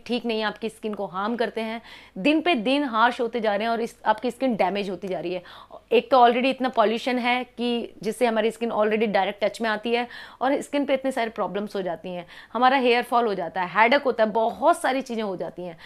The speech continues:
तो आज मैं जिस ऑयल के बारे में आपसे बात करने वाली हूँ वो ऑयल है, ये ऑयल है वो, ये है मोदी केयर का ऑयल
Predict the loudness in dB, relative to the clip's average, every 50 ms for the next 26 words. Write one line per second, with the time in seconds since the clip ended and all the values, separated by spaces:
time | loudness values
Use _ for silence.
0 | -20 -20 -20 -4 -2 2 6 8 8 8 8 6 2 0 0 0 0 0 -2 0
1 | 0 0 0 0 -2 0 0 0 0 2 0 0 0 -2 -2 -2 -4 -4 0 2
2 | 2 2 2 0 -2 -2 -2 0 0 0 0 0 0 0 0 0 2 2 4 4
3 | 4 4 4 4 4 4 2 0 -6 _ _ _ _ _ _ _ _ _ _ _
4 | _ -20 _ _ _ _ _ -20 _ _ _ -20 -20 -20 -20 -20 -20 -20 -14 _
5 | 0 2 4 6 6 8 8 8 6 6 4 2 4 4 4 4 2 0 -4 -8
6 | -10 -8 -4 2 4 4 6 6 6 4 4 4 2 4 4 4 2 0 -2 -2
7 | -2 -2 0 0 -2 -2 -4 -4 -4 -2 -2 -2 -2 -2 -4 -6 -8